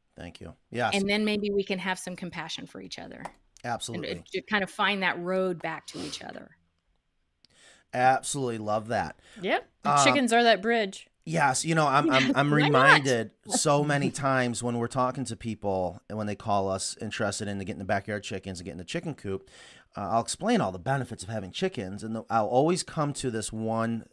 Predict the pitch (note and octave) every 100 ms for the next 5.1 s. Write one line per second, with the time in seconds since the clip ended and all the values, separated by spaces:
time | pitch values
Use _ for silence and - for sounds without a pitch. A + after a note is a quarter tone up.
0 | _ A2+ G#2+ G#2+ G#2 G2+ G2 F#2+ G2 F#2
1 | F#2 F#2+ F#2+ F2+ F#2 F2+ F#2 G2+ G2+ G#2
2 | A2+ G2+ - - G#3+ A2 - A#2 - -
3 | D3 A3 A3+ - - C3 D3 C3 - A2
4 | - - G#2+ G#2+ E2+ A#2 - - C3+ -
5 | -